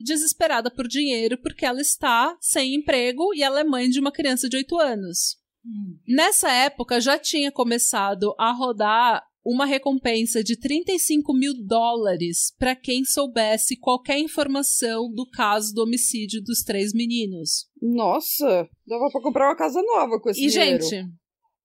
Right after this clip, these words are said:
Speaker 2: Bastante.
Speaker 1: gente, trinta e cinco mil dólares nessa época, naquela, naquela cidade, tipo, mudava a vida de uma pessoa. Mudava completamente a vida de uma pessoa. Cê, era a diferença entre você ser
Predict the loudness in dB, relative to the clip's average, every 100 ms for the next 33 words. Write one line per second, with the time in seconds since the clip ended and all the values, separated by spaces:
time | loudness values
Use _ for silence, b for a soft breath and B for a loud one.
0 | -4 -4 0 2 2 -2 -10 -2 0 0
1 | -2 -2 0 0 0 0 -2 -2 2 2
2 | 2 0 -2 -2 0 0 0 2 2 0
3 | -2 -6 -4 -4 -2 -2 0 2 2 2
4 | 0 -4 0 0 2 2 2 2 0 -2
5 | -4 -6 -6 -4 -2 0 2 2 0 -8
6 | -8 -8 -4 -2 0 2 2 2 -2 -2
7 | -4 -4 -6 -4 -4 -4 -6 -10 -6 -2
8 | 0 2 2 0 -8 -6 -4 -4 -2 -2
9 | -2 -6 -8 -8 -8 -6 -2 -2 -4 _
10 | -2 0 0 -2 -2 0 0 0 -2 -4
11 | -2 0 0 0 -4